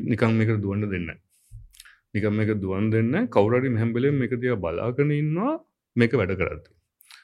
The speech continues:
මේක තමයි තුන්වෙනි ටයිප් එක. හතරවෙනි ටයිප් එක තමයි මේ, මේ වගේ සිස්ටම්ස් තාම අඩුයි. ඒත් ඒ අයි එකක් තනියම දුවන සුපර්විෂන් එකක් නැතුව.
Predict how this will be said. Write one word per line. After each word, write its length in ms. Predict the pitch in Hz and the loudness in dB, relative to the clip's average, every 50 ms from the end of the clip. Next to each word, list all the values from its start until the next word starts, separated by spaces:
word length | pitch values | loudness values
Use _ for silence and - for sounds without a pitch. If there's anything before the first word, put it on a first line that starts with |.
| _ | _
මේක 200 | - 117 107 123 | 0 2 2 2
තමයි 180 | 120 135 156 160 | 2 0 0 -2
තුන්වෙනි 320 | 135 123 104 104 98 92 | -2 -2 -2 -2 -2 -2
ටයිප් 320 | 87 - 78 80 80 - - | -4 -4 -6 -6 -6 -8 -12
එක. 140 | - - _ _ _ _ _ _ _ _ _ _ _ _ _ _ _ _ _ - | -14 -14 _ _ _ _ _ _ _ _ _ _ _ _ _ _ _ _ _ -2
හතරවෙනි 420 | - - 95 - - 180 185 196 196 | 2 2 2 4 4 2 2 4 4
ටයිප් 320 | 190 156 131 117 - - | 4 4 4 2 2 0
එක 140 | 95 92 90 | -2 -2 0
තමයි 220 | 101 107 131 127 113 | 0 0 0 2 2
මේ, 100 | 107 110 | 2 2
මේ 240 | 110 113 104 110 110 | 0 0 0 2 2
වගේ 220 | 113 120 123 120 | 2 2 0 0
සිස්ටම්ස් 460 | 117 120 120 117 - 127 117 110 - | -2 -4 -6 -4 -2 -2 -2 -2 -4
තාම 260 | - 101 101 104 104 101 95 98 | -4 -4 -2 -2 -2 -2 -4 -4
අඩුයි. 400 | - - 92 101 117 110 85 - - - _ _ _ _ _ _ _ - - - _ - | -2 -2 0 2 2 2 2 0 -4 -10 _ _ _ _ _ _ _ -20 -20 -12 _ 2
ඒත් 400 | 113 127 180 208 208 - - - _ _ _ _ _ _ _ _ _ _ _ - | 4 6 6 4 2 -4 -18 -20 _ _ _ _ _ _ _ _ _ _ _ 0
ඒ 140 | 104 98 110 | 2 4 4
අයි 260 | 123 127 135 143 139 | 4 4 4 4 2
එකක් 400 | 135 - 208 262 - - - - - _ _ _ _ _ _ _ _ - | 2 2 0 0 -2 -6 -20 -20 -20 _ _ _ _ _ _ _ _ -8
තනියම 480 | - - 98 104 120 139 151 151 156 151 | -4 -2 0 2 4 4 4 2 2 0
දුවන 340 | 139 143 143 147 156 165 175 220 269 285 294 - _ _ _ _ _ _ _ _ _ _ _ - | 0 -2 -2 -2 -4 -4 -2 -2 -4 -4 -6 -12 _ _ _ _ _ _ _ _ _ _ _ -6
සුපර්විෂන් 480 | - 120 117 135 131 123 - 139 135 | -6 -2 0 0 0 0 0 -4 -6
එකක් 160 | 139 135 117 - - | -6 -6 -8 -10 -8
නැතුව. 400 | - 98 95 90 - - 90 - | -4 -4 -4 -2 0 0 -2 -2